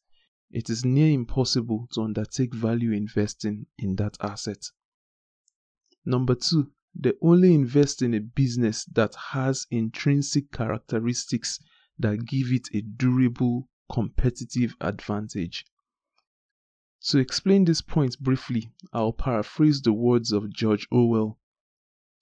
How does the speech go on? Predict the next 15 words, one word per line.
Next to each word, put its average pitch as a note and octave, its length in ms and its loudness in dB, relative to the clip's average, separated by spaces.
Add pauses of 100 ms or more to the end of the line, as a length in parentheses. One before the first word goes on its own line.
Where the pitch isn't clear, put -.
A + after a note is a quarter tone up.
(200)
"All F#3 240 8
businesses D#3+ 580 4
are C3 140 0
equal, C3 580 -2 (480)
but - 280 0
some C#3 500 4 (140)
are A2 120 -6
more B2 300 0
equal A#2+ 440 2
than G#2+ 200 -2
others." G#2+ 520 -2 (920)
Some D#3 320 2
businesses G3+ 720 4
and C3 220 -2
industries C#3 720 0